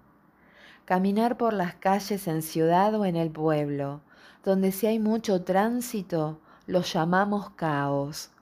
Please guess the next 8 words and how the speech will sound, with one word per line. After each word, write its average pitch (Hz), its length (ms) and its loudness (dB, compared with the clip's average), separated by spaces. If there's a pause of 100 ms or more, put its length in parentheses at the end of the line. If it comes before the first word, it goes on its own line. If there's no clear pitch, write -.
(440)
Saber 175 500 4
que 160 140 0
el 151 180 -2
día, 151 600 -2 (240)
entre 160 340 0
opacos 175 560 2
y 160 80 -6
claros, 151 760 -4